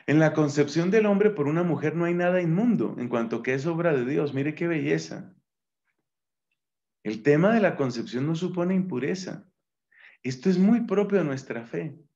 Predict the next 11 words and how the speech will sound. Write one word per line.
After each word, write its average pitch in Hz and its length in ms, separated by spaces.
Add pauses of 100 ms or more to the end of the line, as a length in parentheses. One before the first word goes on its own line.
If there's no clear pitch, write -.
(600)
La 127 180
sexualidad 120 920
rectamente 156 680
entendida, 151 640
vivida 113 420
según 135 360
Dios, 165 520 (400)
es 135 180
pura, 220 640 (100)
es 120 200
bella. 220 600